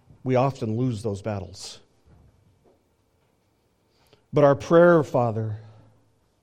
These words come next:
is that you would teach us to hate sin, not just to be moral people, but that you would deal with the root of our desires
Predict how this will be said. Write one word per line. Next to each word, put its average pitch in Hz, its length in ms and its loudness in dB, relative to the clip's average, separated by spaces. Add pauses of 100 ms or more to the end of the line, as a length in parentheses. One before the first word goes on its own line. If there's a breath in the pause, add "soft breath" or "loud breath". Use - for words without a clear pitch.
(800)
is 135 140 -4
that 175 100 0
you 160 140 0
would 147 120 -2
teach 180 320 -2
us 147 120 -4
to 135 160 -2
hate 143 340 -2
sin, 104 560 -8 (1160 soft breath)
not 170 320 2
just 160 260 -2
to 151 100 -6
be 147 400 -2 (680)
moral 160 440 2
people, 113 640 -4 (540 soft breath)
but 160 100 -2
that 156 140 -2
you 160 720 2 (460)
would 143 200 -2
deal 160 260 2
with 139 260 -2
the 151 80 -2
root 139 440 -4 (1400)
of 123 120 -4
our 123 120 -2
desires 110 840 -10